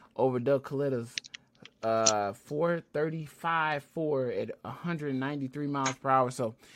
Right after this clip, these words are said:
he ran into some issues there. Um, let's look at the early numbers. It just looks like, let me see, Doug Kalitta was actually quicker to sixty feet.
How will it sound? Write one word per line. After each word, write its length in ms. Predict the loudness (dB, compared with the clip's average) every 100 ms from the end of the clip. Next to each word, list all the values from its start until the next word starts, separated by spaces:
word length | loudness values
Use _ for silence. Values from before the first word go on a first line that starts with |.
| -20 -20 _
he 140 | -4 0
ran 240 | 2 2
into 200 | 0 -4
some 180 | -4 -4
issues 520 | -4 -6 -4 -2 -2
there. 360 | 2 2 2 -2 _ -20 -20 _ -2
Um, 520 | 0 2 0 -4 -8 -14 _ _ _ _ -6
let's 240 | -2 0 0
look 100 | -2
at 80 |
the 80 | 0
early 340 | 2 4 4 2
numbers. 420 | 0 0 -2 -4
It 180 | -6 -4
just 260 | -6 -8
looks 500 | -6 -4 -4 -6 -12 -14
like, 840 | -8 -4 -2 0 0 0 -2 -2 -6
let 160 | -6
me 100 | -6
see, 300 | -6 -6 -4
Doug 260 | -2 -4 -4
Kalitta 300 | -2 0 0
was 120 | -4
actually 360 | -4 -6 -4 -6
quicker 360 | -2 -2 -2
to 60 | -6
sixty 420 | -6 -10 -8 -10
feet. 460 | -10 -6 -4 -4